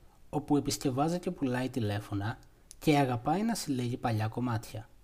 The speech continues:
Μερικά από τα τηλέφωνά του ανήκαν σε διάσημους ανθρώπους, όπως για παράδειγμα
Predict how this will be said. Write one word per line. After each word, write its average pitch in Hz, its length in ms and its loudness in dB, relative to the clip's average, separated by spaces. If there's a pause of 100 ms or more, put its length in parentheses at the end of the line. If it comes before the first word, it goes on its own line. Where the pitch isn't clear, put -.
(540)
Μερικά 123 520 4
από 151 180 0
τα 117 140 -2
τηλέφωνά 113 640 -2
του 135 240 -6 (380)
ανήκαν 180 480 4
σε - 140 -2
διάσημους 151 580 2
ανθρώπους, 143 680 0 (520)
όπως 156 300 4
για 139 140 6
παράδειγμα 135 800 2